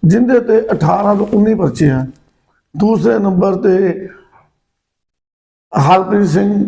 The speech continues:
ਉਰਫ ਸੰਨੀ ਦੋਦੀ, ਜੋ ਲਕਸ਼ਮੀ ਨਗਰ ਦੇ ਪਿੱਛੇ ਰਹਿਣ ਵਾਲਾ ਹੈ, ਉਹਦੇ ਤੇ ਵੀ ਸਤਾਰਾਂ ਅਠਾਰਾਂ ਪਰਚੇ ਆ। ਉਸ ਤੋਂ ਬਾਅਦ ਇੱਕ ਪਵਨ, ਪਵਨ ਹੈ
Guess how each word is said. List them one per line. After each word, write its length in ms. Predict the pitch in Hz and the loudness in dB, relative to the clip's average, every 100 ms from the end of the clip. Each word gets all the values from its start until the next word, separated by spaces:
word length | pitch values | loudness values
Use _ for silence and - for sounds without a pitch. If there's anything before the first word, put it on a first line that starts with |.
| 202 - - _ - | -6 -12 -20 _ -2
ਉਰਫ 600 | 214 220 185 - - 143 | 0 2 0 -6 -8 -8
ਸੰਨੀ 320 | - 208 226 | -4 0 2
ਦੋਦੀ, 340 | 190 175 151 117 - - - _ _ _ _ _ _ - | 2 0 0 -4 -6 -12 -20 _ _ _ _ _ _ 0
ਜੋ 200 | 170 180 | 2 2
ਲਕਸ਼ਮੀ 380 | 170 - 175 180 | 0 -2 0 0
ਨਗਰ 380 | 170 160 165 160 165 - - - 196 | 0 0 -2 -4 -10 -10 -12 -2 0
ਦੇ 80 | |
ਪਿੱਛੇ 280 | 175 185 175 | 0 -2 -2
ਰਹਿਣ 220 | 156 156 | 0 0
ਵਾਲਾ 220 | 170 170 170 | 0 0 -2
ਹੈ, 280 | 165 165 - - - _ | -4 -8 -14 -16 -20 _
ਉਹਦੇ 320 | 208 214 226 | 0 0 0
ਤੇ 140 | 226 214 | 0 0
ਵੀ 140 | 220 | -2
ਸਤਾਰਾਂ 260 | - 202 202 | 0 -2 0
ਅਠਾਰਾਂ 220 | 190 196 | -2 -2
ਪਰਚੇ 360 | 196 185 190 185 | -2 -2 0 0
ਆ। 120 | 190 190 - _ _ _ _ _ _ _ _ _ _ _ _ | -2 -10 -14 _ _ _ _ _ _ _ _ _ _ _ _
ਉਸ 240 | - 220 220 | 0 0 2
ਤੋਂ 200 | 247 226 | 2 2
ਬਾਅਦ 600 | 196 208 208 208 - - | 0 -2 -2 -6 -8 -4
ਇੱਕ 160 | 190 202 | -2 -2
ਪਵਨ, 420 | - 165 170 175 | -4 -2 -2 -2
ਪਵਨ 300 | 180 180 180 | -2 -2 -2
ਹੈ 400 | 175 175 180 | -2 -4 -10